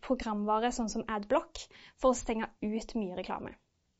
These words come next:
Men allikevel så sa de fleste at de som regel bare godtar bruksvilkår for spill- og gamingplattformer uten egentlig å lese gjennom personvernserklæringen.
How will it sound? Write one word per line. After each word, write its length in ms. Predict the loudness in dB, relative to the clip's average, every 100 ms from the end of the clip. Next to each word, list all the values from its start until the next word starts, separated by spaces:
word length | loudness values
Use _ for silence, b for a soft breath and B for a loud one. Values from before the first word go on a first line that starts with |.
| 4
Men 180 | 6 8
allikevel 520 | 8 8 8 6 6
så 120 | 2 -2
sa 240 | 4 4
de 120 | 4 2
fleste 480 | -2 -6 -6 2
at 320 | 2 2 -6 -2
de 160 | 0
som 160 | 4 4
regel 360 | 4 4 4 4
bare 240 | 2 2
godtar 560 | 2 2 0 0 2 2
bruksvilkår 680 | 0 -2 -2 2 6 6 4
for 160 | -2 -4
spill- 460 | -6 0 4 4
og 80 | 4
gamingplattformer 880 | 2 0 -2 -4 -4 -2 2 2 2 B B B B
uten 400 | 6 8 2 2 6
egentlig 560 | 6 6 4 6 6
å 80 | 6
lese 440 | 6 2 0 2 2
gjennom 240 | 2 -2
personvernserklæringen. 1000 | -4 -4 -2 0 -2 -4 -4 -4 -4 -6